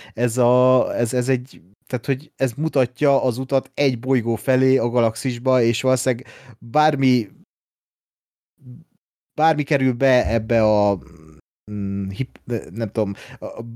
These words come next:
belülsz a bálnákra, ők elvisznek oda. Tehát, hogy ez egy ilyen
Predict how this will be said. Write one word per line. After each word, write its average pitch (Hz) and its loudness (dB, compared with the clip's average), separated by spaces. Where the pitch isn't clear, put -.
belülsz 170 2
a 147 0
bálnákra, 143 2
ők 151 2
elvisznek 151 0
oda. 110 -4
Tehát, 139 0
hogy 143 -2
ez 156 0
egy 139 -2
ilyen 143 2